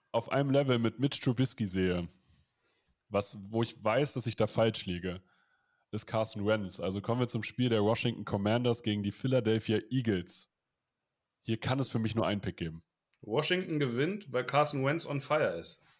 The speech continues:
Speaker 1: Ja, da setze ich komplett gegen. Die Philadelphia Eagles sind dieses Jahr mein Hype-Team.
Speaker 2: Ach,
Speaker 1: Also, also ich finde die richtig stark. Ich mag, dass sie alles über den Run aufziehen, aber dass sie jetzt auch endlich,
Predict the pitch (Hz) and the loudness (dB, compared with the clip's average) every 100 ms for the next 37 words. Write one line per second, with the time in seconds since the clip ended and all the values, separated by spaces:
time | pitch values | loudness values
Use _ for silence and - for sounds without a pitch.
0 | _ _ _ _ _ _ _ _ _ _ | _ _ _ _ _ _ _ _ _ _
1 | _ _ _ _ _ _ - - - - | _ _ _ _ _ _ -20 -20 -12 -2
2 | 143 95 92 107 101 107 113 101 - 110 | 0 2 0 0 2 2 -2 -4 -2 0
3 | 104 - 98 90 92 - - 143 143 127 | 0 0 -2 -2 -4 -4 0 2 2 2
4 | 127 127 117 127 135 127 117 - 127 127 | 2 0 2 2 0 0 -4 -2 0 0
5 | 120 117 107 104 104 113 135 143 127 127 | 2 2 2 0 0 2 2 0 2 0
6 | 123 - 110 117 147 _ _ _ - - | 0 -4 -6 -6 -10 _ _ _ -20 -6
7 | 104 107 - 113 117 117 117 - - _ | -2 -2 0 0 2 2 2 -2 -20 _
8 | _ _ _ _ - 104 107 113 - - | _ _ _ _ -4 0 2 0 -2 -16
9 | - 117 143 120 120 131 127 - 127 135 | -10 -4 -2 0 0 0 -2 2 2 2
10 | - _ - - 117 131 131 117 123 113 | -2 _ -8 -2 0 2 0 -2 0 0
11 | 120 127 117 113 113 120 113 - 120 110 | 0 2 2 2 2 2 0 0 0 2
12 | 107 107 113 117 104 117 131 - - - | 2 2 0 -2 0 2 0 -4 -6 0
13 | 117 120 - - 123 147 160 143 143 143 | 2 0 -4 -4 -2 0 -2 0 0 0
14 | - - | -4 -16